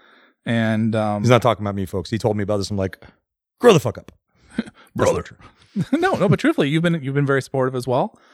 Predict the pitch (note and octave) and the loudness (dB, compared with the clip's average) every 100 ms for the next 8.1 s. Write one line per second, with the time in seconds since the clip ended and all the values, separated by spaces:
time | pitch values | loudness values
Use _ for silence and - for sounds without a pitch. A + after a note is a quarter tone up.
0 | _ - B2+ A#2+ - C3+ B2+ B2 B2 - | _ -8 -4 -4 -2 -2 -2 -2 -4 -6
1 | B2 B2+ B2+ A#2+ A2+ C3 - A#2+ A#2+ A#2 | -6 -4 -4 -2 -2 -2 -4 -6 -6 -6
2 | A2 A#2+ C3+ D#3 D#3+ A2+ G#2+ A2 G2+ A#2+ | -4 -2 0 2 2 0 -4 -4 -6 -8
3 | _ - - - - _ - A#2+ A#2 - | _ -20 -20 -20 -20 _ -6 -4 -4 -4
4 | A2+ B2+ - E3 D3+ G2+ G2+ G#2+ G#2 A2+ | -6 -6 -6 -4 -4 -4 -6 -6 -4 -2
5 | A2+ A#2+ C3 D3 E3+ C3+ G2+ C3+ C3 C#3 | -4 -4 -4 -2 -2 -2 -4 -2 -4 -6
6 | - A2 C#3+ - B2+ - - _ D3+ C#3+ | -8 -6 -4 -4 -6 -8 -18 _ 2 4
7 | C3 C3+ D3 - - A2+ A2+ - A#2+ C#3 | 2 0 -2 -4 -8 -4 -4 -4 -4 -4
8 | - | -6